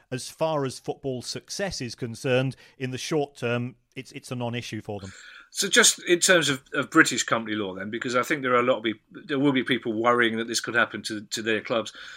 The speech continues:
Speaker 2: Can you go straight from, or okay,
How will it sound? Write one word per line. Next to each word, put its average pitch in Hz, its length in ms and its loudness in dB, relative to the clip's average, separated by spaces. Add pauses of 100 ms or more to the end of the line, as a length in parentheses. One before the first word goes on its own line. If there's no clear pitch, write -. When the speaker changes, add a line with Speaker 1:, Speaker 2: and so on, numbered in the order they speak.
(260)
Speaker 2:
Can 208 240 4
you 190 180 -2
go 160 240 6
straight 139 420 4
from, 117 540 0 (580)
or 131 140 -2 (100)
okay, 127 640 4